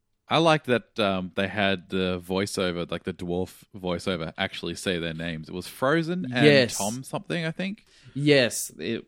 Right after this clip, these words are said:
Speaker 2: that's right. I
Speaker 1: Um,
Speaker 2: was trying to find
Speaker 1: I also liked that this year <laughs> they accidentally set off the, uh,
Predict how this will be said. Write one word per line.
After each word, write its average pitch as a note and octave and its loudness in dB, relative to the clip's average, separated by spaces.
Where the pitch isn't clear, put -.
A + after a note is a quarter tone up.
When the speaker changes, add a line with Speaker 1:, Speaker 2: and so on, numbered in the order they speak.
Speaker 2:
that's - -8
right. F#2+ -4
I A2 6
Speaker 1:
Um, A2 4
Speaker 2:
was G#2+ -2
trying C#3 -2
to A2+ 0
find G#2+ -8
Speaker 1:
I A#2+ 6
also C#3 6
liked A#2 4
that G#2+ -4
this - -6
year G#2 0
<laughs> - -16
they A2+ 2
accidentally A#2 0
set A2+ 6
off - 2
the, A2 2
uh, G#2+ 4